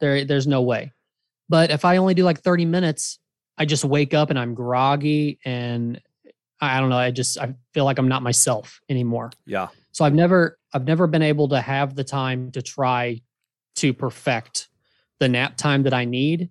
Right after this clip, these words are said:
Speaker 2: Mm-hmm.
Speaker 1: And I'm not a person who can go and lay down during the day and think, "I'm gonna take a fifteen minute nap," 'cause it's gonna take me more than, it's gonna take me a half an hour just to fall asleep.
Speaker 2: Right.
Speaker 1: You know, so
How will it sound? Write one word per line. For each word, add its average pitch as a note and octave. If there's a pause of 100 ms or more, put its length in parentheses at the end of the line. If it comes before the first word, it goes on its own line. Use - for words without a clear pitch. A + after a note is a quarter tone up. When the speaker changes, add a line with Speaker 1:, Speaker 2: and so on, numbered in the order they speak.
(140)
Speaker 2:
Mm-hmm. A2 (180)
Speaker 1:
And D3
I'm D3
not F3
a D3+
person D3+
who B2+
can A#2+
go B2
and A#2+
lay A2+
down A2+
during A#2
the A2+
day A#2 (320)
and C3+
think, C3+
"I'm E3+
gonna F#3+
take E3
a C#3+
fifteen C#3+
minute B2
nap," C#3
'cause D#3
it's F#3+
gonna D3
take C#3+
me D#3+
more C3
than, B2+
it's D#3
gonna F#3
take D#3+
me C3
a A#2+
half C3+
an C3+
hour C#3+
just B2
to C#3
fall A2+
asleep. D3 (280)
Speaker 2:
Right. F#2 (480)
Speaker 1:
You C3+
know, C3+
so C#3+